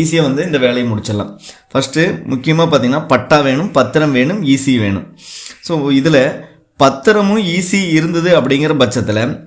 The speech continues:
so, நீங்க உங்களோட வி ஏ ஓ ஆஃபீஸ் போயிட்டோ அல்லது ஆன்லைன் மூலமாவோ பார்த்தீங்க அப்படின்னா, பட்டா வந்து ஆன்லைன் மூலமா வந்து டிரான்ஸ்ஃபர் பண்ணிக்கலாம். என்ன, பேர் மட்டும்தான் நம்ம சேஞ்ச் பண்ண போறோம். So, இதுக்கு முன்னாடி நம்ம கிட்ட வித்திருப்பாரு, so, அவர் நேம்ல இருந்திருக்கோ அதை அப்படியே நம்ம நேமுக்கு மாத்த போறோம். இது பட்டா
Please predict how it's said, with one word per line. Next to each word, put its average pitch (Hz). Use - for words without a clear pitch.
so, 180
நீங்க 170
உங்களோட 147
வி 135
ஏ 175
ஓ -
ஆஃபீஸ் 120
போயிட்டோ 117
அல்லது 143
ஆன்லைன் 175
மூலமாவோ 139
பார்த்தீங்க 131
அப்படின்னா, 120
பட்டா 156
வந்து 151
ஆன்லைன் 160
மூலமா 131
வந்து 147
டிரான்ஸ்ஃபர் 139
பண்ணிக்கலாம். 107
என்ன, 175
பேர் 190
மட்டும்தான் 170
நம்ம 147
சேஞ்ச் 139
பண்ண 131
போறோம். 107
So, -
இதுக்கு 165
முன்னாடி 160
நம்ம 151
கிட்ட 147
வித்திருப்பாரு, 135
so, 170
அவர் 143
நேம்ல 165
இருந்திருக்கோ 127
அதை 139
அப்படியே 139
நம்ம 131
நேமுக்கு 135
மாத்த 113
போறோம். 104
இது 151
பட்டா 127